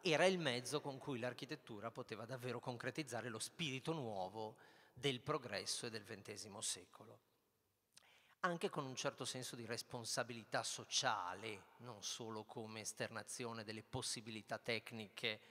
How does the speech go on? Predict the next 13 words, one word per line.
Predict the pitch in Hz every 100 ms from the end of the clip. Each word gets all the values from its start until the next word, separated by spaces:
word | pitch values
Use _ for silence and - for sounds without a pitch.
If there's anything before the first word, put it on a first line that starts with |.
| - - - -
di | - 123
quello | - 135 131
che | -
gli | 113 117
architetti | 107 120 123 -
in | 117
quel | 120 113
momento | 139 143
potevano | 120 - 117 120
fare | 110 156 147 - - - -
o | 165
potevano | - - - 127 117 110
sognare, | - 120 107 98 92 113